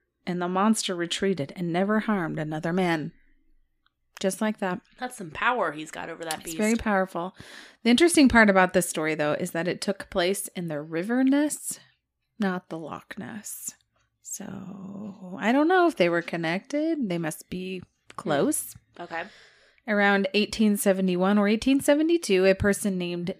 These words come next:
Speaker 1: D. Mackenzie claimed to have seen an object resembling a log or an, an upturned boat,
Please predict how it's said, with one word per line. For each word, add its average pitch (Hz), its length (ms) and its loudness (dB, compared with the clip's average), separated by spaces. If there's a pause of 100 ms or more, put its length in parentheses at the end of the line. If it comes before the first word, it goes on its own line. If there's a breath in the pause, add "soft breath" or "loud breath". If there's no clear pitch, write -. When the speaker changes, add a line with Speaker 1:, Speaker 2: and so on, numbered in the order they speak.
(200)
Speaker 1:
D. 247 240 4
Mackenzie 190 640 2
claimed 175 420 -4
to 175 80 -6
have 160 240 -10
seen 190 380 -2
an 190 260 -2
object 175 560 -4
resembling 202 640 2
a 196 100 0
log 156 640 -2
or 175 200 -2
an, - 100 -8 (140)
an 175 240 -4
upturned 180 800 -4
boat, 175 480 -2